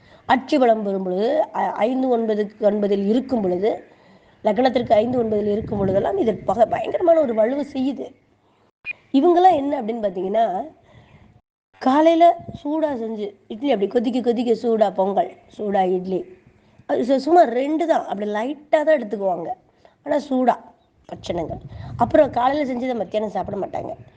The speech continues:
மத்தியானம் அதே மாதிரி சூடா பொரியல், அரியல், கொஞ்சம் கொஞ்சம் கொஞ்சம் கொஞ்சம் ஒவ்வொரு ஸ்பூன் எடுத்துக்குவாங்க.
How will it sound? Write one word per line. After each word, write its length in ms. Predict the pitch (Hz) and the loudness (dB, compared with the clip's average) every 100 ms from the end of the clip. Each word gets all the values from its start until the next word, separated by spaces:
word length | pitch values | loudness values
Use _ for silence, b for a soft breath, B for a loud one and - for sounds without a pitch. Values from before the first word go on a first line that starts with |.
| b b b | b b b
மத்தியானம் 440 | 247 247 311 302 277 | 0 2 2 2 2
அதே 200 | 220 226 | 0 0
மாதிரி 240 | 208 190 | -2 -4
சூடா 320 | 208 196 190 | -4 0 -2
பொரியல், 380 | 185 190 180 180 | 0 -2 0 -2
அரியல், 320 | 170 160 - 339 - - | -2 -4 -6 -10 -16 -12
கொஞ்சம் 260 | - 247 - | -6 -6 -6
கொஞ்சம் 200 | 165 170 | -8 -6
கொஞ்சம் 240 | 170 165 | -6 -4
கொஞ்சம் 180 | 175 185 | -4 0
ஒவ்வொரு 240 | 202 214 202 | 0 0 -2
ஸ்பூன் 260 | 202 185 185 B B B B | -4 -6 -8 B B B B
எடுத்துக்குவாங்க. 520 | 208 196 185 165 156 | -8 -8 -4 -4 -4